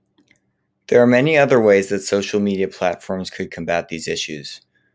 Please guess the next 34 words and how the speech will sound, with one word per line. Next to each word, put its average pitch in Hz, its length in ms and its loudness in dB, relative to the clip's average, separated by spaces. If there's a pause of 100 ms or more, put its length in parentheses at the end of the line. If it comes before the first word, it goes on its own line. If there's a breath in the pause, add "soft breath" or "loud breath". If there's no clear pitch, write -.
(260)
One 113 180 4
of 131 120 2
them 127 200 4
could 113 160 0
introduce 101 480 -2
financial 98 600 0
disincentives 87 920 -4
for 92 160 -8
spreading 85 420 -4
misinformation. 82 920 -6 (580 soft breath)
This - 160 -4
would 135 120 2
make 117 200 2
it 110 100 2
much 107 300 2
more 120 140 4
challenging 98 440 0
for 98 200 -4
online 92 400 0
groups 92 320 -6
to - 80 -20
be 95 100 2
able 90 180 -4
to 92 60 -6
use 90 180 -6
social 90 320 -4
media 92 300 -2
sites 85 360 -4
to 85 100 -6
spread 104 340 0
disinformation 82 800 -6
to 82 60 -6
online 80 400 -6
users. - 560 -6